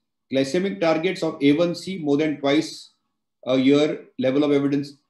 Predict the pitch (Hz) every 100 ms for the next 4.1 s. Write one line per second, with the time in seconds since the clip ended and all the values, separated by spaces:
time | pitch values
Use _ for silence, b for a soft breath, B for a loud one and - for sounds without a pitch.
0 | _ _ _ _ - 175 196 196 - _
1 | - _ - 131 139 139 135 131 143 143
2 | 143 135 - - 131 131 151 143 139 135
3 | 135 131 135 131 127 110 120 143 160 -